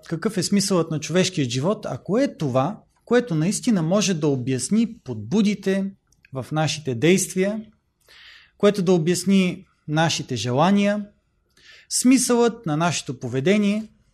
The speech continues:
Това е н-, неформулираният въпрос, с който хората се опитват да обяснят всичко.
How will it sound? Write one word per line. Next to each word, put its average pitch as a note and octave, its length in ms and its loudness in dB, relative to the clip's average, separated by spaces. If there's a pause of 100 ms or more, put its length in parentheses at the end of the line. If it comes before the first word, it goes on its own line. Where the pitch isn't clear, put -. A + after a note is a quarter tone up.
(420)
Това G#3+ 240 4
е A3 200 2 (460)
н-, F3+ 400 2
неформулираният F#3+ 1040 4
въпрос, E3+ 560 -2 (760)
с - 280 -8
който A#3+ 280 0
хората A3+ 360 -2
се - 140 -6
опитват F3 420 -6
да C#3 60 -4
обяснят B2+ 420 -6
всичко. - 440 -12